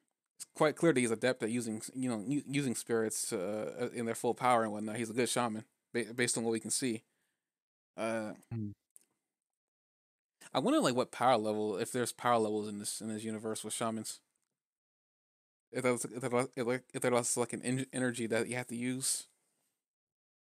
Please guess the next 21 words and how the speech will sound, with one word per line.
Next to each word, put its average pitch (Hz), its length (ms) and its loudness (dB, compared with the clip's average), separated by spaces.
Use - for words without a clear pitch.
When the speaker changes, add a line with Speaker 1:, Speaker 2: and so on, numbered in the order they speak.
Speaker 2:
I 165 100 8
would 180 120 8
Speaker 1:
But 175 60 4
Speaker 2:
imagine 156 320 6
their 127 100 2
power 123 320 2
depends 120 400 0
on 104 80 -2
the 107 80 -2
spirits 120 420 0
they 135 140 0
harness 139 600 -2
and 107 320 -2
their 104 380 -2
skill, 107 420 -4
and 117 220 -4
their, 110 140 0
like, 107 260 -6
skill 117 300 -4
to 92 100 -6
integrate, 104 500 -4